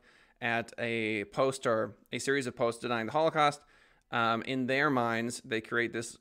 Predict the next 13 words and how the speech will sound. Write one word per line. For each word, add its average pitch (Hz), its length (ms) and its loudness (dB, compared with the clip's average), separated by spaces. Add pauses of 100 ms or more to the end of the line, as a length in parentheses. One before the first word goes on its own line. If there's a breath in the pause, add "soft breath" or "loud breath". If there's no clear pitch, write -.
little 127 260 -2
universe 113 600 -2
where 117 320 2
that 123 240 2
is 127 320 -2
the 120 140 -8
truth, 139 440 0 (360)
um, 117 640 -4 (500)
regardless 127 600 2
of 113 340 -2
the 113 100 -4
overwhelming 117 480 -4
facts 104 460 -4